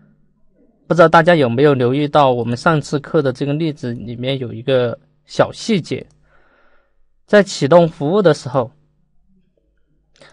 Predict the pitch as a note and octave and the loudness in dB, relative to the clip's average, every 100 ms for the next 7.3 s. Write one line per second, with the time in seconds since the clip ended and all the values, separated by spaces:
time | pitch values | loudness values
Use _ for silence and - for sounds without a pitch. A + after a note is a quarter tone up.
0 | _ _ _ - B2+ B2 E3+ F#3+ C#3+ D#3 | _ _ _ -4 -2 2 4 4 4 2
1 | D#3+ D#3 - D#3+ - - A#2+ C#3 C3+ C3+ | 2 2 2 -4 -4 -8 0 0 2 -2
2 | B2 D3+ D3+ D3+ C3+ D#3 - E3 B2 - | -2 -2 -2 -4 -8 -8 -6 -4 -4 -4
3 | B2 A#2+ A#2 _ _ - C3+ D3 C3+ D3 | -6 -6 -8 _ _ -10 -6 -4 -4 -6
4 | C#3 - D3 C#3+ C3 E3 D3 A2+ A2+ B2+ | -4 -2 0 0 2 0 -2 -4 -4 -4
5 | A2+ - _ _ - D3+ - E3 C3+ A2+ | -6 -12 _ _ -6 -4 -2 -2 -2 -2
6 | A2+ A#2+ D#3 C3 A#2 C3+ C3 D3 C#3 D3+ | -6 0 0 0 -2 -2 -2 -4 -4 -6
7 | D#3 D#3+ | -2 -2